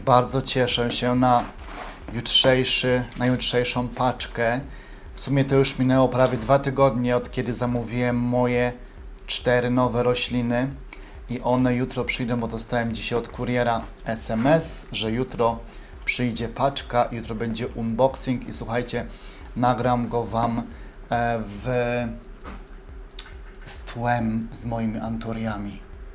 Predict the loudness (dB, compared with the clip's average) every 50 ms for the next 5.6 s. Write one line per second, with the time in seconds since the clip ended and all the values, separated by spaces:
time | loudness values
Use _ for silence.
0 | -16 -18 -16 -16 -16 -16 -16 -12 -6 -2 -2 -2 -2 0 -2 -2 0 2 2 2
1 | 0 -2 -6 -8 -8 -8 -6 -6 -4 -6 -6 -6 -8 -8 -6 -6 -6 -6 -4 -4
2 | -4 -4 2 6 6 8 6 6 2 -2 -2 -2 0 0 0 2 2 2 2 0
3 | -2 -4 -8 -12 -14 -14 -14 -14 -14 -12 -10 -2 0 2 2 2 0 -4 -6 -4
4 | -4 -4 -2 0 0 -2 0 0 0 -2 -2 -2 -2 -4 -4 -4 -2 -2 -2 -2
5 | -2 -2 -4 -6 -6 -6 -6 -6 -4 -4 -4 -4